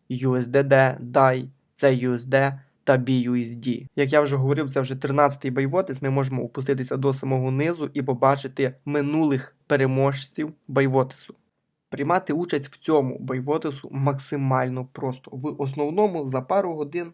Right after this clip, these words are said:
до знімків балансу потрібно внести депозит або вже його мати. І після знімків балансу на інший день просто зайти і проголосувати за монету.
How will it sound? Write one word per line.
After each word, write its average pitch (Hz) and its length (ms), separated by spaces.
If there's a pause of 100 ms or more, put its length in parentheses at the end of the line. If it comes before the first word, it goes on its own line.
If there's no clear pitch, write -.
до 139 200
знімків 139 420
балансу 156 460
потрібно 139 500
внести 139 460
депозит 139 500 (400)
або 135 180
вже 151 220
його 147 220
мати. 131 420 (380)
І 156 100
після 180 300
знімків 160 380
балансу 139 500
на 127 80
інший 139 380
день 143 320 (840)
просто 165 420
зайти 135 340
і 147 220
проголосувати 135 1040 (260)
за 135 220
монету. 123 480